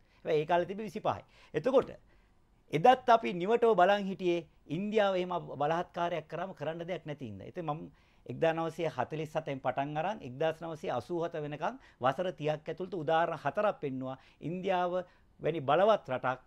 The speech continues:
පුංචි රටකට එවැනි බලහත්කාරකම් කර තිබෙනවා. කරද්දී නිවටව නිහඬව බලා සිටිනවා හැරෙන්න ඒ රටවල් වල විකල්පයක් අරගෙනත් නැහැ.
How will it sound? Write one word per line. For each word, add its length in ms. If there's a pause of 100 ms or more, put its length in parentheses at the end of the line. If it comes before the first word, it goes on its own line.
(280)
පුංචි 260
රටකට 420 (300)
එවැනි 260
බලහත්කාරකම් 840
කර 220
තිබෙනවා. 440 (240)
කරද්දී 560 (260)
නිවටව 580
නිහඬව 460
බලා 320
සිටිනවා 340
හැරෙන්න 340
ඒ 360
රටවල් 340
වල 160
විකල්පයක් 480
අරගෙනත් 400
නැහැ. 160